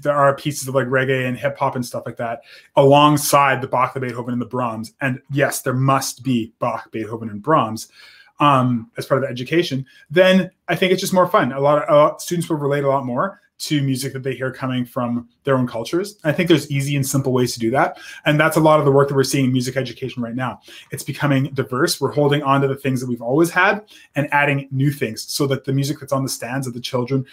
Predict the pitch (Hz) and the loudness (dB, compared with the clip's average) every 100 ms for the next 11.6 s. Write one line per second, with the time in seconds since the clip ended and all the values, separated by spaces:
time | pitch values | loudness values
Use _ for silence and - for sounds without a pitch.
0 | - 135 - 143 127 - 131 135 120 123 | -12 -10 -4 0 0 -2 -6 -4 -2 -2
1 | 120 131 120 113 - 120 120 127 110 - | -2 -2 -4 -4 -6 -6 -6 -8 -8 -10
2 | 101 _ _ - 151 170 170 170 160 160 | -16 _ _ -6 0 0 2 4 4 4
3 | 165 175 165 139 131 123 123 107 _ _ | 4 4 4 4 0 -2 -4 -8 _ _
4 | _ 156 135 127 127 - 135 135 127 117 | _ 2 2 2 0 2 4 4 2 -4
5 | - _ _ - 117 117 190 190 185 175 | -8 _ _ -14 -12 -4 0 2 4 6
6 | 156 147 147 143 139 - 135 135 135 127 | 6 4 2 -2 -2 -4 -4 -4 -6 -10
7 | 120 127 - 175 180 - _ _ - 123 | -10 -10 0 0 0 -8 _ _ -14 -14
8 | - _ _ - 160 170 175 175 156 139 | -14 _ _ -2 2 2 2 2 4 2
9 | 139 - 123 165 143 - 135 - 143 175 | 0 -8 -8 -4 -4 -4 -10 -8 0 0
10 | 175 180 156 143 147 175 175 165 147 147 | 0 0 0 0 -2 -2 -4 -8 -6 -6
11 | 147 151 147 143 151 | -8 -8 -8 -6 -8